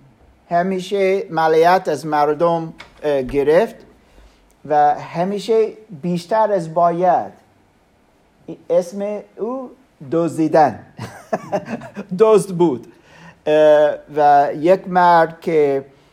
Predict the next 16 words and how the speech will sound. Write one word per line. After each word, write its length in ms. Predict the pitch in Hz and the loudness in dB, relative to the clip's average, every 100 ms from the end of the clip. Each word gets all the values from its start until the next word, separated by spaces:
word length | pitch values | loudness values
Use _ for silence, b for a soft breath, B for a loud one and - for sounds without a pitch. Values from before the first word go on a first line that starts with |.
| b - | b -8
اه، 240 | 143 135 131 | -2 0 0
فاسد 840 | - - 147 139 - 208 196 190 175 - | -6 -2 -2 -2 0 2 4 2 -2 -8
و 360 | 143 139 135 131 | 0 2 4 2
شریر، 840 | - - 147 156 196 185 170 170 - _ - | -4 -4 -2 0 2 2 2 -2 -10 _ -8
دزدی 440 | 143 139 139 208 190 | -6 -6 -8 -6 -4
بود. 460 | 175 175 165 160 - - _ _ _ b b b b b b b _ 165 | -2 0 0 -4 -14 -20 _ _ _ b b b b b b b _ -6
درسته، 440 | 165 170 165 - - | 0 2 2 -2 -6
این 400 | 196 233 233 233 - | -4 -2 -4 -8 -18
زکا 600 | 160 139 170 - 165 156 - | -16 -4 -4 0 0 0 -4
است. 320 | 104 98 - - | -14 -14 -20 -10
یه 220 | 180 240 | -6 -6
چی 280 | - 381 349 | -4 -4 -2
دیگه 300 | 349 349 349 | -4 0 0
می‌فهمیم 600 | 311 247 226 180 170 160 | 0 -4 -2 -2 -4 -6
از 180 | 135 120 | -6 -4
زکا؟ 460 | 135 - 131 120 | -6 -4 -6 -6